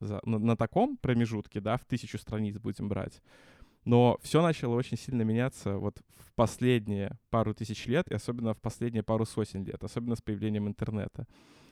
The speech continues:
И что часто в нашем обществе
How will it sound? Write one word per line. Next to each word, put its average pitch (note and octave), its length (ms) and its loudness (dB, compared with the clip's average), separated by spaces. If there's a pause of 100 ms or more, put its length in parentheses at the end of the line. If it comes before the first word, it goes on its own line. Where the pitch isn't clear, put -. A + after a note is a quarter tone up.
И - 60 -6
что A2 600 4 (420)
часто B2 400 2
в G#2 80 0
нашем G#2+ 300 0
обществе G#2 640 -2